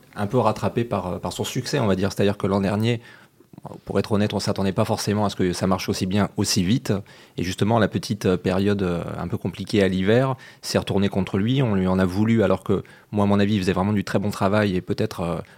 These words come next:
plus vite. Et comme, comme le disait, euh, Emmanuel tout à l'heure, peut-être qu'il surjouait un petit peu à un moment. Euh, donc, du coup, les, les exigences et les attentes ont été, euh, un peu prématurées.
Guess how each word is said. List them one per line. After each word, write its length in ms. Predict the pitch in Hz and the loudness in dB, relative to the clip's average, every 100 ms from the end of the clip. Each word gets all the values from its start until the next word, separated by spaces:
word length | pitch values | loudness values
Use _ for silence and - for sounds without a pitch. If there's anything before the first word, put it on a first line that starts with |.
| - - | -20 -4
plus 220 | 113 120 | 0 2
vite. 320 | 110 123 - | 2 -2 -2
Et 240 | 95 85 | -2 -2
comme, 320 | 82 95 95 87 | -4 -6 -4 -4
comme 140 | 90 | -4
le 60 | 90 | -4
disait, 240 | 92 98 | 0 2
euh, 140 | 95 | 2
Emmanuel 340 | 90 92 95 92 | 2 2 2 0
tout 140 | 101 98 | -2 0
à 80 | |
l'heure, 260 | 95 101 90 - - | 2 0 -2 -10 -20
peut-être 180 | - 101 | -6 -6
qu'il 120 | - | -4
surjouait 420 | - 123 98 110 117 | -2 0 0 2 2
un 100 | 107 | 0
petit 140 | 101 | -2
peu 180 | 113 107 | 0 2
à 60 | |
un 80 | 98 | 2
moment. 320 | 101 120 165 - - - _ - | 2 0 -4 -8 -20 -20 _ -8
Euh, 120 | - | -4
donc, 160 | 90 87 | -2 -2
du 100 | 92 | -2
coup, 140 | 123 | 0
les, 260 | 98 87 87 | 2 2 2
les 180 | 87 85 | 2 0
exigences 460 | 85 92 98 98 | 0 0 0 -2
et 40 | 90 | 0
les 160 | 82 | 0
attentes 300 | 85 98 95 | 0 0 -2
ont 100 | 82 | -4
été, 340 | 82 - 90 85 | -4 -4 -4 -4
euh, 60 | 85 - - - _ | -6 -12 -20 -20 _
un 100 | - | -10
peu 140 | 87 92 | -4 -4
prématurées. 840 | - 107 104 95 - 95 120 175 | 0 2 4 2 2 2 2 0